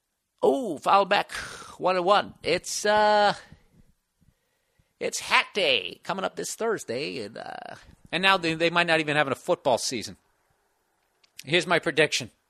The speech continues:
If they don't have an N F L football season, college football is gonna ha-, it's gonna, I think it could finally blow up in cities like Boston, which is not a prof-, it's not a college football town.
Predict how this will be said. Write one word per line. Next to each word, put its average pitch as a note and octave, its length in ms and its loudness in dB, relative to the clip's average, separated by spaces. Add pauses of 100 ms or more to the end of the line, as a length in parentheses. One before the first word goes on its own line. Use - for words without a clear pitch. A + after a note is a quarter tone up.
(680)
If C#3+ 160 -2
they F3 140 8
don't F#3+ 160 6
have F#3 180 6
an D#3 100 -4
N E3 140 0
F E3+ 200 -2
L D#3 120 2
football D3 460 -2
season, A#2 460 -6 (400)
college F3+ 340 0
football C3 640 -2 (580)
is C#3 240 0
gonna C#3+ 300 -2
ha-, C#3 220 0
it's C#3 200 -4
gonna, C#3 380 -4 (260)
I C3+ 120 6
think E3+ 240 -4
it E3+ 100 -8
could D3+ 160 -8
finally D#3+ 480 -2
blow C3+ 460 0
up C3 240 2 (640)
in D3 160 0
cities C#3+ 420 0
like C3 240 -2
Boston, A#2+ 480 0 (1080)
which C#3 280 0
is C3 240 -4
not C#3+ 220 2
a C#3 60 0
prof-, C3+ 420 -4
it's C3 180 -8
not C#3 140 0
a B2 60 -2
college B2 520 -2
football A#2+ 440 -2
town. G2+ 340 -6